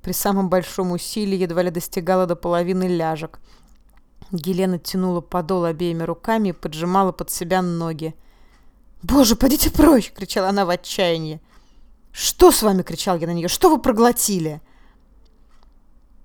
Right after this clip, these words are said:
«Подите прочь! Оставьте меня!» кричала она. За моей спиной в это время появился и парень, а Гелена кричала: «Индра, уходи прочь, прочь отсюда!»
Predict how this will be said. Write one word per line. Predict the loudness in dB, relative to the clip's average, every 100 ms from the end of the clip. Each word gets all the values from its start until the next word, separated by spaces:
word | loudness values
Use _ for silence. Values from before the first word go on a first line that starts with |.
| -14
«Подите | -2 4 6 6
прочь! | 8 4 4 0
Оставьте | 6 6 6 4
меня!» | 2 2 -2 -8
кричала | -10 -6 -4 -2 -2
она. | -4 -8 -10 -20 -20 -20 -20 -20 -14
За | -8
моей | -6 -4
спиной | -6 -6 -4
в | -4
это | -4
время | -4 -4 -4
появился | -6 -8 -4 -6 -6 -8
и |
парень, | -6 -2 0 0 -4
а | -8
Гелена | -8 -6 -6
кричала: | -6 -10 -6 -2 -2 -2 -8 -20 _ _ 6
«Индра, | 8 8 4
уходи | 2 4 6 6
прочь, | 4 6 10 8 6
прочь | 6 8 8 4
отсюда!» | 0 0 0 0